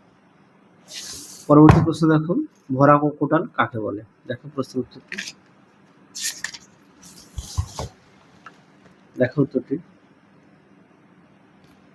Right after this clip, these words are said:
পরবর্তী দেখো কি আছে, অ্যাসিড বৃষ্টির জন্য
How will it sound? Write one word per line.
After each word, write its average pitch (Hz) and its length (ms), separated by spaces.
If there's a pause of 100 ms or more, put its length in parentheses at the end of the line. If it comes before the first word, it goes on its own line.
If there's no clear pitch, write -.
(1800)
পরবর্তী 151 400
দেখো 156 220
কি 143 140
আছে, 147 200 (760)
অ্যাসিড 156 340
বৃষ্টির 160 300
জন্য 151 140